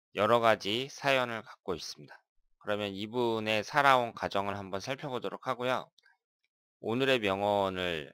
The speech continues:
하나씩 소개해드리고 싶-, 있는데 오늘 소개해드릴 내용은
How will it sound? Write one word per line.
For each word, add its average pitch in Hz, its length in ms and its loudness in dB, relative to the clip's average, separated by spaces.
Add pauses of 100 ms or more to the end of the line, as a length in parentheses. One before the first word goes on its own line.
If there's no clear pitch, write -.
하나씩 - 420 -4
소개해드리고 117 680 -4
싶-, - 160 -14 (240)
있는데 98 540 -4 (800)
오늘 127 680 2
소개해드릴 110 880 0 (160)
내용은 98 600 -2